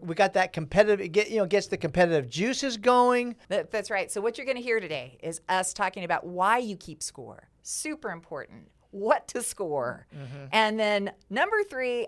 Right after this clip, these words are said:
Speaker 2: I think you're gonna get a big kick out of this, is we have two different viewpoints on how to keep score
Speaker 1: Yep.
Speaker 2: and what you're tallying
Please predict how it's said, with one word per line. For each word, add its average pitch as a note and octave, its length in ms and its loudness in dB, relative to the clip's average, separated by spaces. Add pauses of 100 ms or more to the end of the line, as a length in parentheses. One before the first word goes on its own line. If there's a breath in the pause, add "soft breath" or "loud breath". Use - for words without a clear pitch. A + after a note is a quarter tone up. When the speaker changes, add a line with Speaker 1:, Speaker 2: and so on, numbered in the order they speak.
(100)
Speaker 2:
I E3+ 80 2
think E3+ 260 -6
you're D#3+ 80 -10
gonna E3+ 180 -2
get D#3+ 160 -4
a D3 40 -6
big F#3 240 -8
kick G3 220 -6
out E3 140 -2
of D#3 60 -12
this, D#3 220 -6
is E3+ 120 -10
we A#3+ 140 -10
have A3+ 240 0
two C#4+ 380 -6
different A#3 340 -4
viewpoints E3+ 760 -12 (520)
on G3 140 0
how G#3 160 2
to F3+ 80 -2
keep - 220 -12
score - 500 -8
Speaker 1:
Yep. F3+ 240 -12
Speaker 2:
and G#3 180 0
what G#3 200 -2
you're G3 100 -6
tallying F3 720 -8